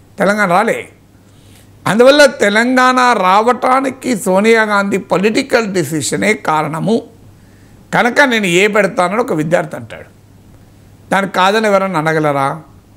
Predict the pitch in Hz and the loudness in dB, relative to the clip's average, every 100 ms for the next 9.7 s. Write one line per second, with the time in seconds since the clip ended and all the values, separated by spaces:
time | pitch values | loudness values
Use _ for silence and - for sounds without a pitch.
0 | - - 151 190 - 180 202 254 190 180 | -20 -8 0 0 0 -2 0 -2 -2 -4
1 | - - 220 - 160 151 147 - - - | -6 -2 -2 0 -2 0 -2 -6 -20 -20
2 | - - - 196 226 240 240 226 220 220 | -20 -20 0 2 4 4 4 0 0 0
3 | 220 214 202 180 180 196 233 226 196 185 | 0 0 -2 0 -2 -2 -2 -2 -2 -2
4 | 175 - 185 - 160 - - 160 139 180 | -4 -4 -6 -6 -8 -6 -4 -2 -2 -4
5 | 170 165 120 110 101 107 - - - - | -4 -10 -14 -14 -16 -16 -20 -20 -20 -20
6 | - - 147 180 226 226 214 202 196 190 | -20 -14 -4 0 2 2 0 0 0 0
7 | 175 170 185 185 - 165 175 - 240 240 | 0 -2 -2 -8 -4 0 0 -2 -4 -2
8 | 175 185 208 208 151 - 202 226 - 247 | -2 0 -2 -2 -4 -6 -2 -2 0 0
9 | 196 - 147 90 78 - | 0 -4 -12 -12 -18 -20